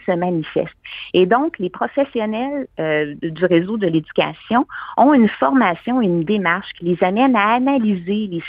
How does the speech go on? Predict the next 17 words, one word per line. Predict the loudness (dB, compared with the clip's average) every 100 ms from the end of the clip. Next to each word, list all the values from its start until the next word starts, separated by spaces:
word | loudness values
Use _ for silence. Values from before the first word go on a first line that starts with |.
| -8
situations | -2 -2 -2 -2 -2 -2 -8 -12
difficiles | -10 -12 -4 0 2
et | 2
d'aller | 2 2 0 -2 0
au-delà | 0 0 2 2 2
des | 0
manifestations | 0 0 0 -2 -4 -2 -4 -4 -4 -4 -4
visibles | -4 -6 -2 -2
pour | 0 0
essayer | 2 2
de |
voir, | 4 0 0 -10 -6 -2
à |
partir | 0 0 0 2
de | 2
leur | 2 2
expertise, | -2 -4 -8 -8 -2 2 2